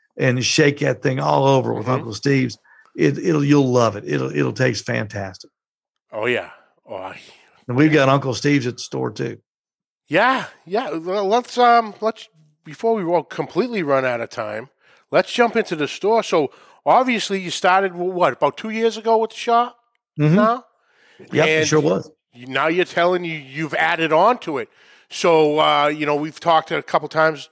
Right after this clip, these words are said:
Speaker 2: before, and business has always been good, always on the upswing. But you, you've gotten to the point you needed to expand. So things are going really well.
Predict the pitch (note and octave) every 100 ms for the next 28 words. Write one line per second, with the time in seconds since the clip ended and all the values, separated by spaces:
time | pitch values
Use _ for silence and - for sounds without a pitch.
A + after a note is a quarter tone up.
0 | _ C#3+ D3+ D#3+ F3+ C#3+ A#2+ D3+ D#3 D3
1 | C#3 D3+ D3+ C#3 C#3 C3 C#3+ F#3 - _
2 | - C#3+ D3 D3 C#3+ C#3 D3+ - D3 E3+
3 | G3 _ - - _ - D3 D3 D#3 D3+
4 | D#3 C#3+ C#3 E3+ F3+ D#3+ E3+ - F3+ G3
5 | E3+ F3+ E3+ - F#3 D#3+ - A3 C4 D#3+
6 | _ _ - D3+ G3 C4 A3+ F3+ E3 B2+
7 | A#2+ D3 C4+ C#4 D#3+ C3 A#2+ A2 G2+